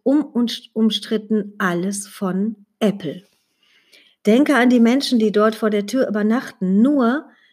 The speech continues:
um am nächsten Morgen einer der ersten zu sein, die das neueste iPhone, den neuesten Eckbo-, MacBook oder irgendwas von Apple besitzen wollen.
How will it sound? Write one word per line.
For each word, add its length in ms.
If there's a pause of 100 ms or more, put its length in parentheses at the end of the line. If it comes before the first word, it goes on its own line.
(180)
um 140
am 220
nächsten 500
Morgen 480
einer 300
der 280
ersten 520
zu 180
sein, 320
die 100
das 260
neueste 540
iPhone, 540
den 160
neuesten 480
Eckbo-, 500
MacBook 560
oder 300
irgendwas 560
von 220
Apple 360 (300)
besitzen 500
wollen. 380